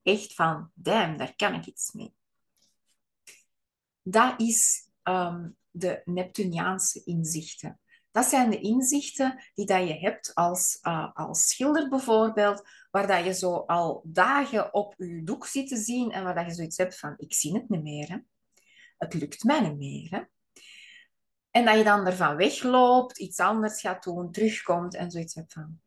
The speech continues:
"Ah ja, ik kan dat doen. Ik ga dat eens doen."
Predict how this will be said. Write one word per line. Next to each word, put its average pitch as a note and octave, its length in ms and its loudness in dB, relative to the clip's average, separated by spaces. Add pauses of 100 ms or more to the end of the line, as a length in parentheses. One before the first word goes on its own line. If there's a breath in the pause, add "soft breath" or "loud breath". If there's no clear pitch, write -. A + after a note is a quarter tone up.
(140)
"Ah C5+ 480 4
ja, A3+ 440 2 (880)
ik A4 140 6
kan A3 240 2
dat G#3+ 240 2
doen. E3+ 500 -2 (320)
Ik F#4 180 2
ga A3+ 120 4
dat E3+ 180 2
eens D#3+ 160 -6
doen." F#3 520 2